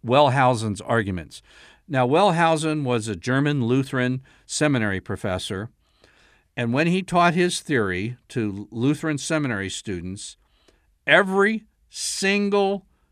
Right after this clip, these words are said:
seminary student lost his faith and, according to Wellhausen's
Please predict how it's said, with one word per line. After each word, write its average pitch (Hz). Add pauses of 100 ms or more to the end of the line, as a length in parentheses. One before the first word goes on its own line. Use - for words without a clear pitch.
(120)
seminary 175 (100)
student 170 (260)
lost 123
his 214
faith 135 (100)
and, 131
according 226
to 135
Wellhausen's 170